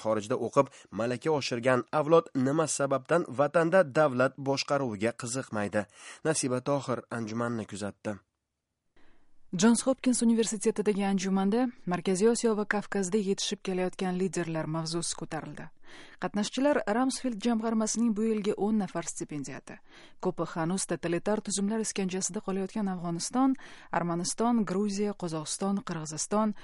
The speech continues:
Speaker 2: Mongoliya, Turkmaniston va O'zbekistonda ulg'ayib kelayotgan mutaxassislar. Bir necha haftalik safar paytida ular Amerika hukumati, kongress, biznes, tahlil institutlari,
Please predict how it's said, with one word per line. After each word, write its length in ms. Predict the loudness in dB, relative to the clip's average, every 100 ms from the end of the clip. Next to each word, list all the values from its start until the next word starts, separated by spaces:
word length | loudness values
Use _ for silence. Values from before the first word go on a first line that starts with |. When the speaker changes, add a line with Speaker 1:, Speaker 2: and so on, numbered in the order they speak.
| -14 -16 -6
Speaker 2:
Mongoliya, 540 | 0 2 4 4 4 2
Turkmaniston 720 | 0 -2 -2 0 0 0 2
va 80 | 0
O'zbekistonda 600 | 0 -2 -2 -2 0 2 2
ulg'ayib 320 | 2 0 -2
kelayotgan 480 | -2 -2 -2 -2 -2
mutaxassislar. 720 | -2 -4 -6 -4 -2 -2 -4 -8 -16 -16 -16 -16 -18 -12 0
Bir 160 | 4
necha 580 | 4 4 2 2 4 2 -2 -6
haftalik 400 | -4 -2 -2 -2
safar 320 | -2 -2 -2
paytida 380 | -2 0 2 4
ular 240 | 4 2
Amerika 420 | 2 2 2 0
hukumati, 720 | -6 -2 0 0 0 -2 -2 -2
kongress, 580 | 2 2 4 0 -2 -4 -2
biznes, 420 | -2 0 -2 -4 -6 -12 -16 -6
tahlil 400 | -6 0 2 4
institutlari, 760 | 2 0 -2 -2 0 0 0